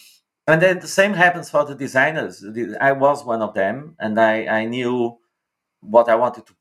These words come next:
to get out in the world with Swear. Swear was actually a very, um,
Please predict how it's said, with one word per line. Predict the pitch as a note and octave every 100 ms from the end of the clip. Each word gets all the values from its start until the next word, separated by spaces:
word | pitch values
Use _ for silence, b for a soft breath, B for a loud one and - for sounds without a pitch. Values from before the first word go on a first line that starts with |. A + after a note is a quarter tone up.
| _ _
to | - A#2 G#2+ -
get | C3 B2+ A2
out | A#2 A#2
in | A2+
the | A2+
world | F#2+ A2 C#3+ C3+
with | A2
Swear. | - G#2+ G#2 C3 F3 E3+ _ _ _ _
Swear | - B2+ A#2+
was | A2+ A2
actually | A#2 A2 G#2+ G#2+
a |
very, | F#2+ A2 G#2+ G#2 G2+ G2 -
um, | G2 F#2+ F#2+ F#2+